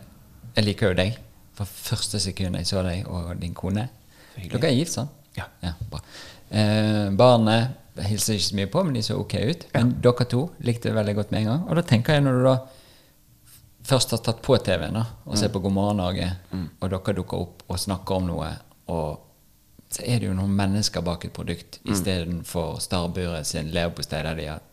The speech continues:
Speaker 1: trykt et fjes på.
Speaker 2: Ja.
Speaker 1: Men du vet ikke om det står noen og lager det, eller om det er en maskin, eller hva er prosessen her, eller
Speaker 2: Mm.
Speaker 1: noe. Så jeg ville jo garantert likt den pølsen deres bedre, for jeg har sett folkene som faktisk står og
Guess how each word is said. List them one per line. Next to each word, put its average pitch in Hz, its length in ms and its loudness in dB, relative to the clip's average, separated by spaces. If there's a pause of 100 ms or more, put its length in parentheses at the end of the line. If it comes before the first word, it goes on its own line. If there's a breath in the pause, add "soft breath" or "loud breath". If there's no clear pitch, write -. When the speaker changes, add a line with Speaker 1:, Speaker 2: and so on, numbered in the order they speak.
Speaker 1:
trykt - 580 -10 (120)
et 78 180 -10
fjes 80 360 -4
på. - 280 -8 (240)
Speaker 2:
Ja. 92 120 2 (840)
Speaker 1:
Men 92 140 2
du 82 100 -2
vet 87 140 -2
ikke 80 340 -2
om 87 140 -2
det 78 120 -6
står 82 280 -2
noen 85 200 -4
og 82 60 -4
lager 82 360 -2
det, 71 200 -4
eller 71 120 -8
om 80 120 -8
det 78 100 -8
er 73 80 -6
en 71 80 -8
maskin, 78 480 -4
eller 73 240 -8 (120)
hva 85 200 -4
er 76 60 -4
prosessen - 480 -6
her, 76 120 -8
eller 76 200 -8 (120)
Speaker 2:
Mm. 92 180 -6 (120)
Speaker 1:
noe. 90 240 -2 (580 loud breath)
Så - 140 -10 (260)
jeg 117 220 -2
ville 107 180 -6
jo 123 320 -6 (160)
garantert - 840 -10 (480)
likt - 260 -10 (220)
den 92 180 -4
pølsen 92 280 -6 (100)
deres - 140 -8
bedre, 78 320 -8
for - 100 -10
jeg 85 120 -8
har - 140 -10
sett - 300 -4
folkene - 400 -10
som - 140 -10
faktisk - 340 -10
står - 220 -12
og - 80 -14